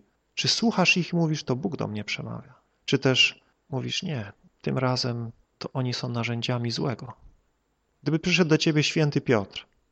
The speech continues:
i coś do ciebie powiedział, to co, przyjąłbyś to dlatego, że to święty Piotr mówi? Pan Jezus pewnego razu powiedział do niego, „Idź precz, szatanie,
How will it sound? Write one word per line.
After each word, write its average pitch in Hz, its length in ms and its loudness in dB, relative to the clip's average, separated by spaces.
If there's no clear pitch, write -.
i - 40 -6
coś 139 160 4
do 131 100 6
ciebie 127 220 4
powiedział, 113 560 0
to 135 80 -2
co, 110 200 -4
przyjąłbyś 156 500 2
to 139 100 0
dlatego, 135 340 2
że 139 60 -6
to 131 80 -6
święty 127 360 -2
Piotr 143 320 0
mówi? 196 300 -2
Pan 139 160 0
Jezus 185 260 2
pewnego 165 380 4
razu 170 220 8
powiedział 165 260 6
do 165 100 4
niego, 170 260 6
„Idź - 220 2
precz, - 360 4
szatanie, 110 640 -2